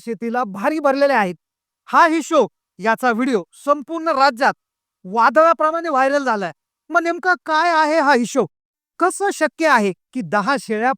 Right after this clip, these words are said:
पाच एकर शेतीला भारी पडतील? हे एकदा पहाच. शेतकऱ्यांना आश्चर्याचा झटका देणारा हा तंतोतंत हिशोब, ज्यामध्ये एका अनुभवी शेतकऱ्याने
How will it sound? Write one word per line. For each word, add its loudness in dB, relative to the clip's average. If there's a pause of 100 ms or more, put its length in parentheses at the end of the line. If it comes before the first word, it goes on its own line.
(100)
पाच 2
एकर -6
शेतीला -2
भारी 0
पडतील? -2 (560)
हे 0
एकदा 0 (100)
पहाच. 2 (480)
शेतकऱ्यांना 0
आश्चर्याचा -2
झटका -6
देणारा 2 (360)
हा 4 (200)
तंतोतंत -2
हिशोब, 0 (420)
ज्यामध्ये 0
एका -2
अनुभवी 0
शेतकऱ्याने 0